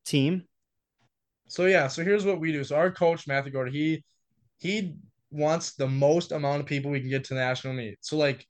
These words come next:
Speaker 2: I'm in an individual event, Ryder Smith is in an in-, individual event, Luke Schrader, our anchor, is an individual event, and Spencer Riker. So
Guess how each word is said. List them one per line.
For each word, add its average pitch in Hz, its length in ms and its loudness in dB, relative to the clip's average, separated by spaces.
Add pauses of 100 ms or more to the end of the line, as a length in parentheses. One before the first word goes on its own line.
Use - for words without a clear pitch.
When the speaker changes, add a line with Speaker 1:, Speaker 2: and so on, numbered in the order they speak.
(280)
Speaker 2:
I'm 156 200 0
in 185 80 2
an 175 120 2
individual 165 580 0
event, 170 300 0
Ryder 143 320 0
Smith 147 280 -6
is 147 80 -8
in 151 60 -4
an 147 400 -2
in-, 139 440 -4
individual 143 500 -2
event, 139 360 0
Luke 143 240 0
Schrader, 143 440 2
our 135 80 4
anchor, 135 280 -4
is 139 80 -6
an 139 80 -4
individual 131 420 -4
event, 131 80 -4
and 131 80 -8
Spencer 143 300 -4
Riker. 143 320 2
So - 80 -14